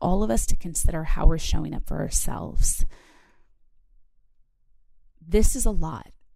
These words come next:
and we don't yet know the mental,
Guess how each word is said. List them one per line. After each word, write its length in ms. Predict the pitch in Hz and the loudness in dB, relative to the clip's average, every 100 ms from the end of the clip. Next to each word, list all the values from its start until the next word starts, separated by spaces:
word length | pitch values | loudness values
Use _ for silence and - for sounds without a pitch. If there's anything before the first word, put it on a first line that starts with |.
| _ | _
and 200 | 190 170 | -2 4
we 120 | 165 | 4
don't 280 | 202 254 294 | 4 2 -2
yet 260 | 180 170 - | -6 -8 -8
know 720 | 175 170 170 160 160 165 - - | -8 -6 -4 -4 -2 0 0 0
the 180 | 156 | 0
mental, 880 | 165 170 180 190 - 226 226 247 262 | 0 0 -4 0 2 0 -2 -8 -12